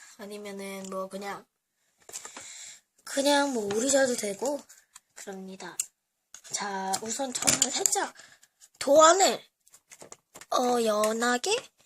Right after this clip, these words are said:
그리도록 할게요. 샤프로. 샤프로 그리시려나? 안 그러시는구나. 괜찮습니다. 나오긴 하니까. 이런 식으로 해서,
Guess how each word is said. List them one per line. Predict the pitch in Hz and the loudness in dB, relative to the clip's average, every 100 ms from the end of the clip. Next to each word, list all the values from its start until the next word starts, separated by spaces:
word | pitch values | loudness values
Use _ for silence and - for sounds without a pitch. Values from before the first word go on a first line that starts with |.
| _ _ - | _ _ -20
그리도록 | - 208 196 185 170 - | -14 -12 -10 -12 -12 -12
할게요. | 220 - 214 - - - - - | -14 -10 -10 -10 -16 -16 -20 -4
샤프로. | - - 330 - - 262 226 - - - - - - - - - _ _ | -2 0 0 -2 -8 -6 -6 -8 -16 -18 -20 -20 -20 -20 -20 -20 _ _
샤프로 | - - - - | -20 -20 -16 -14
그리시려나? | 240 - 214 - 190 190 190 240 _ _ - _ _ _ - _ _ _ _ _ | -14 -8 -6 -6 -8 -14 -16 -20 _ _ -20 _ _ _ -20 _ _ _ _ _
안 | 196 190 | -18 -16
그러시는구나. | 190 190 196 175 196 208 - _ _ _ - | -14 -14 -16 -18 -20 -20 -20 _ _ _ -20
괜찮습니다. | 220 311 349 262 214 208 240 _ _ _ _ _ _ _ _ _ _ | -16 -10 -10 -10 -16 -16 -20 _ _ _ _ _ _ _ _ _ _
나오긴 | - 196 247 320 | -14 -12 -12 -16
하니까. | 311 302 - - - _ _ _ _ _ _ _ | -18 -20 -20 -20 -20 _ _ _ _ _ _ _
이런 | - 254 269 | -20 -18 -10
식으로 | 294 - 269 285 | -10 -10 -12 -12
해서, | 302 - 392 | -12 -12 -14